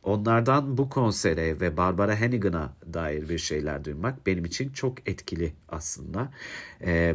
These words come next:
ben orada olup, e, bu söyleşiyi de izlemek istiyorum işin açıkçası. Peki üç Haziran'da başka ne yapılabilir? Mesela ücretsiz bir konser olarak hafta sonu klasikleri temasından bir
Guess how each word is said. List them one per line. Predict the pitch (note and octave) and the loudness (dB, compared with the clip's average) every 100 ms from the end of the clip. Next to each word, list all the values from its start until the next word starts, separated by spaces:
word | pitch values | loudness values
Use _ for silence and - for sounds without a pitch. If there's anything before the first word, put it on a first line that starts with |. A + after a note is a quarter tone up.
| E2 | 2
ben | G#2 A#2+ A#2 | 2 2 -2
orada | A2 A2 F#2+ | 2 4 4
olup, | F2+ E2 C3+ - - | 2 2 0 -4 -4
e, | F#2 E2 D#2 | -2 -2 -2
bu | A2 | -2
söyleşiyi | - D#2 D2+ - D2+ | 0 0 0 -2 0
de | C#3+ C#3 | 2 2
izlemek | G#2+ E2 D#2+ G2 C3 - | 0 0 0 0 -2 -4
istiyorum | G2+ - - F2+ D#2+ F#2 - _ _ _ | -6 -6 -4 -2 -2 -4 -12 _ _ _
işin | - - G#2+ A#2 - | -4 -4 -2 -6 -6
açıkçası. | F#2 - - - D2+ - - _ - - - - - | -6 -6 -6 -4 -4 -6 -10 _ -16 -14 -14 -6 6
Peki | F#3+ F#3+ F#3+ G#3+ - D3 | 6 10 8 6 0 0
üç | E3 - | 2 4
Haziran'da | D#3+ C#3 D3 C#3+ C#3+ D3+ D3+ D#3+ B2 | 4 6 6 6 4 4 4 4 4
başka | G#2 A2 - F#3+ | 4 4 6 6
ne | E3 | 6
yapılabilir? | A#2 F2 E2+ D#2+ D#2 F#2+ F3 - | 4 2 -2 -2 -2 -2 -2 -2
Mesela | C#3 E3+ G3 F3 D#3 F#3 - | 0 4 6 8 8 2 0
ücretsiz | C3 B2+ D3 D#3+ - G#3+ E3 | 0 6 6 6 6 4 8
bir | E3 C3 | 8 8
konser | C3+ A#2 - A2+ A2+ - | 0 0 2 2 2 2
olarak | A2+ B2+ C3 C3 - - | 4 4 2 0 -6 -18
hafta | - - A2+ - G#3 | -2 4 4 6 4
sonu | D#3 A2 F#2 | 6 0 0
klasikleri | F2 E2+ - E2+ - E2 C#2+ D#2 - | 0 0 0 -6 -4 -4 -4 -6 0
temasından | G2 F2+ F2 - E2+ D#2+ F2 F#2+ D3 - - | 2 2 0 -2 -2 0 2 2 0 -14 -16
bir | - G#2 G#2+ A2+ - | -4 2 2 2 -6